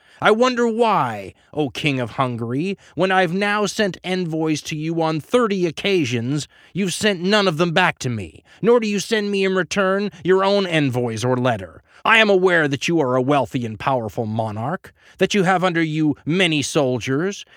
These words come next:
that you have the sole rule over a great kingdom. Hence it is difficult for you to submit to me of your own volition, and yet it would be better for you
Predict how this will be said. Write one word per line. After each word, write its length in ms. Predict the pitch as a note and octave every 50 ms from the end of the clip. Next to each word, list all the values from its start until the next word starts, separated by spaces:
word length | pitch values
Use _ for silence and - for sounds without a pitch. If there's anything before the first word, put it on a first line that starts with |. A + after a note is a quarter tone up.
| - - -
that 160 | G#3+ - -
you 80 | A3
have 220 | F3 F#3 G3+ F#3+ E3
the 80 | F3+
sole 440 | E3 - - - G#3 G3+ F#3+ F3 E3
rule 400 | D#3+ D#3 F3+ F#3+ F3+ F3 F3+ F#3
over 240 | F#3 E3 B2+ C#3 C#3+
a 60 | C#3
great 400 | A#2+ G#2+ C3+ D#3+ D#3 C#3+ - _
kingdom. 540 | - - C#3+ B2+ A2+ A2+ B2+ D#3 F#3+ G#3 F#3 _ _ _ _ _ -
Hence 280 | - B3 C4 - - B3+
it 80 | G#3+
is 120 | A#3 G3 D3+
difficult 520 | C#3 A3 G#3 - G3 D#3+ - F#3+ G3+ -
for 100 | - G3+
you 180 | G3 F#3+ G3 G3
to 120 | F3+ F#3
submit 400 | - - G3 E3+ F#3+ G#3 G#3 _
to 100 | - F#3+
me 220 | F3 F3+ F3+ F#3+
of 100 | G3+ F3+
your 220 | E3 F#3+ F3+ F3+ F3+
own 160 | F3 F3+ F3+
volition, 600 | E3 G#3 G#3+ A#3+ G#3+ - - D#3 A#2 F2+ E2 - _ _ _ _ _ _
and 140 | C3 C#3+ D3+
yet 320 | D#3 D#3 D#3+ - - - _ _ _ _ _
it 140 | - C3 D3
would 120 | E3+ E3 C#3+
be 100 | F3+ E3
better 340 | C3+ F3+ F#3 E3 D#3 C#3
for 140 | - - C3+
you 500 | B2 A2+ A2+ A2 G#2+ G#2+ A2+ B2+ C#3+ D3